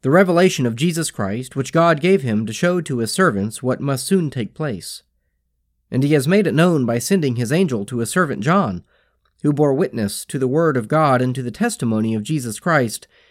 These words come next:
even to all that he saw. Blessed is he who reads aloud the words of the prophecy,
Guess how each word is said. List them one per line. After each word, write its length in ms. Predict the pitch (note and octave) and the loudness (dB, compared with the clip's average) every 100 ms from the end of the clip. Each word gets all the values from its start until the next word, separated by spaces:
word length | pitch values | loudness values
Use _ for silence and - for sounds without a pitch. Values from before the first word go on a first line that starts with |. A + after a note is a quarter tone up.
| _ _ | _ _
even 260 | - G#3+ G3 | 0 4 4
to 160 | D#3 F3 | 4 4
all 160 | G#3+ | 4
that 140 | C3+ C3 | 2 0
he 80 | |
saw. 400 | B2 F3+ F3 G#2 F#2+ _ _ _ _ _ _ _ _ - | 0 -4 -4 -6 -10 _ _ _ _ _ _ _ _ -6
Blessed 380 | C3+ G#3+ G#3+ B2+ | 2 2 2 -2
is 120 | A#2 | -2
he 180 | C3 C3+ | -2 0
who 120 | C3+ | 0
reads 320 | B2+ F3+ F3+ | 2 2 2
aloud 340 | C3 C3+ D#3 D3 | 0 0 2 2
the 80 | C3 | 0
words 360 | E3 C#3+ A#2 | 2 2 0
of 100 | A#2+ | -4
the 80 | C3+ | -8
prophecy, 600 | C3+ F3 F3 - F#2+ F2+ | -6 -6 -8 -10 -10 -10